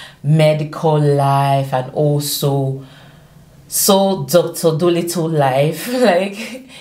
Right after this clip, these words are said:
you're already almost middle-aged, you know, or hitting middle age, which in my opinion, that is, that is your youth, your prime, your life. So guys,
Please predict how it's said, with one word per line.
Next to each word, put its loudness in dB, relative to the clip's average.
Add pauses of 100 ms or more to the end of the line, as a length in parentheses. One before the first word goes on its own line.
(120)
you're 0
already -2
almost -6
middle-aged, -8
you -6
know, -6 (340)
or 2
hitting -2
middle -4
age, -8
which -2 (760)
in 2
my 4
opinion, -2
that 2
is, -8 (360)
that 2
is 2
your 2
youth, -6 (140)
your -2
prime, 0
your -8
life. -4
So -2
guys, 0